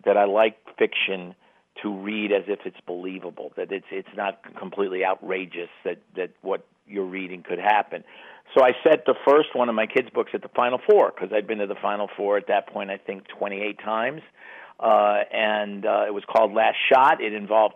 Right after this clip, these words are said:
two kids who won a writing contest, one that actually exists, and got to go to the Final Four, and there they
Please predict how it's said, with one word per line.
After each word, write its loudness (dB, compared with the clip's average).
two -8
kids -4
who -10
won -6
a -4
writing 2
contest, -2
one -6
that -4
actually -4
exists, -6
and -4
got 4
to -14
go 4
to 2
the 4
Final 0
Four, -4
and -8
there -6
they -6